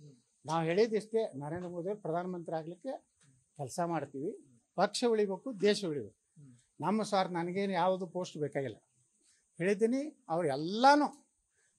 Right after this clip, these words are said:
ಇವತ್ತು ಭಾಳ ಸಕಾರಾತ್ಮಕ. ಯಾಕಂದ್ರೆ ನಾನಂತ ಬಡಪಾಯಿ ಮನೆಗೆ ಬಂದ್ರಲ್ಲ, ಇಲ್ಲ ಹೋದ್ರೆ ದೊಡ್ಡ ಯಡಿಯೂರಪ್ಪನವ್ರ ಮನೆಗೆ ಹೋಗ್ತಿದ್ರು, ಒಳ್ಳೆ ಬೆಳಿ ತಟ್ಟೆಯಲ್ಲಿ ಒಳ್ಳೆಯದು. ಯಾಕಂದ್ರೆ ಅವ್ರ ಬಳಿ ಸಿಕ್ಕಾಪಟ್ಟೆ ಎಲ್ಲ ಇದೆ, ನಂಬಲ್ಲಿ ಏನು ಬ-, ಬದ್ನಿಕಾಯಿ ಐತಿ.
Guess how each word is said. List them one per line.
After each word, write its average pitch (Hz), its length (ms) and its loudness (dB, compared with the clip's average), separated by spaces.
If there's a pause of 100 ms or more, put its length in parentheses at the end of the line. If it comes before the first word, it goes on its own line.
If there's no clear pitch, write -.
ಇವತ್ತು 185 320 -2
ಭಾಳ 185 380 6
ಸಕಾರಾತ್ಮಕ. 190 800 2
ಯಾಕಂದ್ರೆ 160 760 0 (640)
ನಾನಂತ 196 320 2
ಬಡಪಾಯಿ 196 420 4
ಮನೆಗೆ 220 320 -4
ಬಂದ್ರಲ್ಲ, 190 340 -2 (1200)
ಇಲ್ಲ 285 100 -8
ಹೋದ್ರೆ 247 320 4
ದೊಡ್ಡ 240 160 8
ಯಡಿಯೂರಪ್ಪನವ್ರ 226 540 8
ಮನೆಗೆ 208 260 2
ಹೋಗ್ತಿದ್ರು, 196 540 -4 (640)
ಒಳ್ಳೆ 180 260 6
ಬೆಳಿ 196 240 4
ತಟ್ಟೆಯಲ್ಲಿ 196 460 0
ಒಳ್ಳೆಯದು. 180 880 2
ಯಾಕಂದ್ರೆ 240 560 0
ಅವ್ರ 190 160 -2
ಬಳಿ 233 260 0
ಸಿಕ್ಕಾಪಟ್ಟೆ 233 640 0 (2000)
ಎಲ್ಲ 202 160 4
ಇದೆ, 226 420 6
ನಂಬಲ್ಲಿ 233 400 2
ಏನು 240 100 2
ಬ-, 175 260 2
ಬದ್ನಿಕಾಯಿ 202 400 0
ಐತಿ. - 200 -6